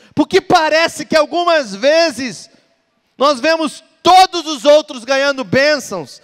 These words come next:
escalando a escada da prosperidade, e nós aqui lutando pra viver.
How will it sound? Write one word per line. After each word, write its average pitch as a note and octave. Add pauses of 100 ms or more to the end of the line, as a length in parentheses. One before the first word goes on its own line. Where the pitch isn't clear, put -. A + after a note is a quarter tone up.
(240)
escalando D#4
a -
escada D4+
da D4+
prosperidade, C4+ (720)
e C4+
nós D#4
aqui D4+
lutando E4
pra C4+
viver. A3